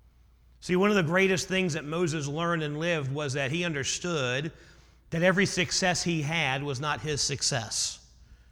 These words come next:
It was God using him. He knew he didn't part the Red Sea. He knew God had used him to part the Red Sea. He knew he didn't turn the water into blood. God had used him to turn the water into blood.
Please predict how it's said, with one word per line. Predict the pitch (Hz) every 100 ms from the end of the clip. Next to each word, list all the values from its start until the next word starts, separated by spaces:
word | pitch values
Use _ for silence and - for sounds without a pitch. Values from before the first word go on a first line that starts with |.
| - _ _
It | 131
was | 131 127
God | 123 147 139 131
using | 156 156 127 104
him. | 104 90 85 - - _ _ _ _ _ _
He | - 247
knew | 233
he | 185
didn't | 160 135
part | 107 127
the | 104
Red | 107 101
Sea. | - 98 123 165 _ _ _ _ _ _
He | - 180
knew | 165
God | 139 165 165
had | 147 139
used | 156 214 160 -
him | 120 101 85 - - - - - _ _ -
to | 117
part | 117 107
the | 98
Red | 90 85
Sea. | 104 - - _ _ _ _ _ - -
He | 180
knew | 214
he | 208
didn't | 202 175
turn | 156 175
the |
water | 143 143 147 139
into | 127
blood. | 113 120 156
God | 143 156 156
had | 160
used | 190 214 175
him | - 110 85 95 - - - - - - -
to | -
turn | 143 127
the |
water | 120 107 104
into | 92
blood. | 90 98 98